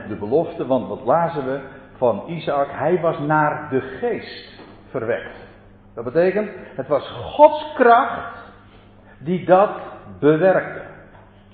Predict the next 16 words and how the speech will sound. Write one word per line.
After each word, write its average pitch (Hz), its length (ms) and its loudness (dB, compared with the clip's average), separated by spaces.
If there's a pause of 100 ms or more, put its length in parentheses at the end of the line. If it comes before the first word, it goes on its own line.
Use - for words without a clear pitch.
(100)
Dat 110 120 -10
was - 500 -14 (140)
buiten 170 480 4
de 123 120 4
menselijke, 127 760 -4 (340)
in 107 80 -12
dit 113 120 -4
geval 101 640 -4
zeg 107 200 -6
ik 104 100 -10
heel 113 200 0
toepasselijk, 110 500 -4 (320)
buiten 165 380 4
de 123 100 4
menselijke 135 640 -4
potentie 123 840 -2